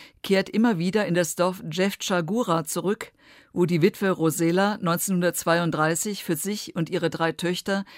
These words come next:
das erste Haus aus Stein errichtet hat. Auch als diese längst selbst mehr oder weniger glückliche Familien gegründet haben, zieht es Gerta, Truda und Ilda in das Häuschen zurück,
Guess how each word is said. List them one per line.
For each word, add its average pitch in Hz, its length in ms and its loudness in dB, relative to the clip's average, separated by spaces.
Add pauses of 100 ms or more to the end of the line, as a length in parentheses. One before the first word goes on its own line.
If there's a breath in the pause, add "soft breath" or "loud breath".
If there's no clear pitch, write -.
(120 loud breath)
das 160 200 -4
erste 180 440 -2
Haus 156 300 2
aus 165 180 -2
Stein 165 400 0
errichtet 151 500 -6
hat. - 360 -8 (580 loud breath)
Auch 214 240 0
als 196 220 2
diese 202 260 0
längst 185 380 0
selbst - 500 0
mehr 185 300 4
oder 165 200 4
weniger 180 400 4
glückliche 185 520 0
Familien 185 480 0
gegründet 165 460 2
haben, 180 440 2 (360 loud breath)
zieht 220 280 -2
es 208 200 -4
Gerta, 208 580 0
Truda 208 420 2
und 156 260 0
Ilda 180 500 2
in 170 120 -2
das 170 200 0
Häuschen 190 420 0
zurück, 175 420 -4